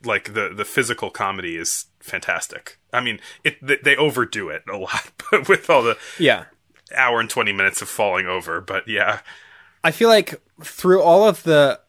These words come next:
Speaker 2: the Keystone stuff that we've watched, especially sort of, like, seeing their sort of s-,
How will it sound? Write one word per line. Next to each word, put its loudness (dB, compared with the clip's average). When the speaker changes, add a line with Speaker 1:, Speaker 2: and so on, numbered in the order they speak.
Speaker 2:
the 2
Keystone -4
stuff -4
that -4
we've -4
watched, -2
especially -2
sort -4
of, -6
like, -2
seeing -8
their 0
sort -12
of -16
s-, -14